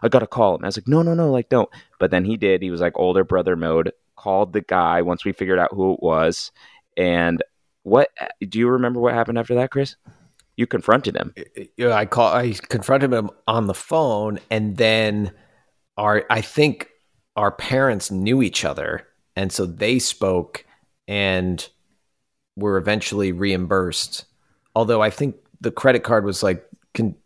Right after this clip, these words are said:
Speaker 2: considered fraud, but what they did was, 'cause when you have fraud on your credit card, it's the vendor who gets screwed over because they're giving away the product, but they're not getting the money.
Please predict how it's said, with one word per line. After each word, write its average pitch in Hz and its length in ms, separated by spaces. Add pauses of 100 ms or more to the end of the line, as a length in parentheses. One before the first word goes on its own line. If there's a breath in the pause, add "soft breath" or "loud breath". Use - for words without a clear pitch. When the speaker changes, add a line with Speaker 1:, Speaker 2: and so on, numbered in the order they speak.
(140)
Speaker 2:
considered 95 400
fraud, 110 400
but 107 240 (160)
what 120 240
they 107 100
did 123 340
was, 101 280
'cause 107 160
when 113 100
you 104 300
have 110 200
fraud 120 280
on 110 80
your 98 100
credit 196 300
card, 107 320 (260 loud breath)
it's - 180
the 101 140
vendor 127 400
who 95 120
gets 95 220
screwed 113 300
over 98 440 (220 loud breath)
because 110 600
they're 117 240
giving 107 240
away 104 160
the 98 80
product, 123 420
but 110 100
they're 104 120
not 101 180
getting 95 220
the 92 40
money. 107 260